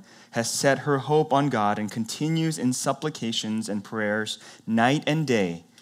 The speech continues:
But she who is self-indulgent is dead even while she lives. Command these things as well, so that they may be without reproach. If anyone does not provide for his relatives, and especially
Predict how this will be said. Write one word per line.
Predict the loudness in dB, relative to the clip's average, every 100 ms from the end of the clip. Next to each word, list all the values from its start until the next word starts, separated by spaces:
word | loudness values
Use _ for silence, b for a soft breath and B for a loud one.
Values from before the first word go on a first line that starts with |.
| b b b
But | -4 0
she | 2 2 0
who | 0 2
is | 2 4
self-indulgent | 4 4 2 0 2 2 0 -4 -6 -10
is | -8
dead | -2 0 0 -2 -6
even | -8 -6 -4
while | -2 -2
she | -6 -8
lives. | -8 -10 -10 -14 -16 b b b b -4
Command | 2 6 6 6
these | 4 2
things | 2 2 0 -4
as | -8 -6
well, | -4 -2 -4 -12 b b
so | -4 2
that | 2 4
they | 4
may | 6 4
be | 2 0
without | 2 0 0
reproach. | -4 -8 -12 -12 -14 -16 -18 b b b
If | -4 -2
anyone | 0 2 2 0 -2 -6
does | -6 2
not | 2 2
provide | -6 -2 4 6 6 4
for | -2
his | -4 -4
relatives, | 0 0 0 -4 -12 -14 -14 -6
and | -4
especially | -4 0 2 2 0 -2 -4